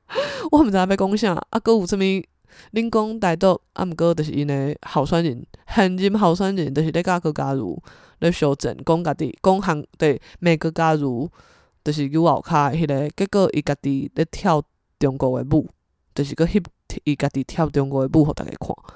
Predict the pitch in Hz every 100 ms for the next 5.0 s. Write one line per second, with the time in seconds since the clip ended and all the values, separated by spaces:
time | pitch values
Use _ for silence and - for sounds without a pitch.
0 | - - - 190 202 180 151 117 - 82
1 | - - _ _ _ _ _ - - -
2 | 69 - 202 - 233 160 131 143 135 131
3 | 117 - _ _ - 185 175 170 170 214
4 | 165 147 147 160 170 - - - - 180